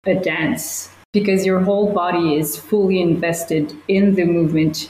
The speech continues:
with the light. Whereas when we work with the tube, sometimes we, you need to be,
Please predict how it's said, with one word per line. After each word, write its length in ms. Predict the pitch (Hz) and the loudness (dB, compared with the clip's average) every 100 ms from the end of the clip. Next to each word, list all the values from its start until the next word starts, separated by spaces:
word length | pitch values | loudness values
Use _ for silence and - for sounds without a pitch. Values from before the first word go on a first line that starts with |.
| 185 | -2
with 180 | 170 - | -2 0
the 80 | 156 | -2
light. 460 | 147 - - - - - - | 0 -2 -6 -14 -20 -20 -4
Whereas 460 | 202 202 202 196 202 | -2 0 0 0 2
when 160 | 208 | 2
we 80 | 202 | 2
work 360 | 196 208 226 202 | 2 0 0 -2
with 120 | - | 0
the 80 | 165 | -2
tube, 260 | - 240 | 2 2
sometimes 420 | 247 202 214 214 202 | 2 2 2 2 2
we, 400 | 196 190 185 - 165 165 - - - | 2 2 0 -2 -4 -6 -12 -20 -2
you 160 | 196 | 2
need 240 | 190 190 190 | 4 2 0
to 100 | 196 | -2
be, 420 | 170 175 175 - | 0 0 0 -2